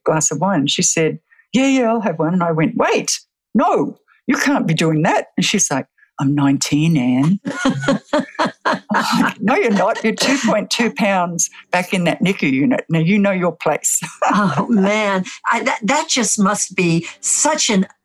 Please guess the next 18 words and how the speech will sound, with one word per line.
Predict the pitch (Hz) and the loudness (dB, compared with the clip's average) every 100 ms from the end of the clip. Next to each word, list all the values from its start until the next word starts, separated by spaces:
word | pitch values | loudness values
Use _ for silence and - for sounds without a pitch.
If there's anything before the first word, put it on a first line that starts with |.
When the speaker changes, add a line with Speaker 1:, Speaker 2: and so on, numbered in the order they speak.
| _ _ - 208 | _ _ -2 2
Speaker 2:
incredible | 190 - - - 254 254 226 160 147 143 | 2 0 -4 0 0 2 0 0 0 -2
feeling | - 170 143 135 127 | -2 0 2 2 2
for | - 135 | 0 0
you. | 123 123 - - - | 0 0 -2 -4 -2
Overwhelming | 214 202 202 180 196 202 196 196 196 - - - | 0 0 0 0 0 2 2 2 0 -2 -8 -2
and | 170 147 - | 0 0 0
beautiful | 190 185 196 - 196 190 202 | 2 2 0 -2 -2 0 0
and | 160 | 0
joyful. | - 190 190 190 208 190 | 0 0 -2 -2 -2 0
Speaker 1:
Oh, | 240 214 | 0 0
absolutely. | 240 - - 185 170 135 - _ - | -2 -2 -2 -2 0 -2 -4 _ -4
Like, | 202 226 | -2 0
one | 233 | 0
of | 190 | 0
the | 175 - - - | -2 -4 -8 -4
Cabbage | 214 180 - | -2 -2 -4
twins | - 156 117 - - | -2 -2 -2 -4 -4
has, | 147 139 - | -2 -2 -2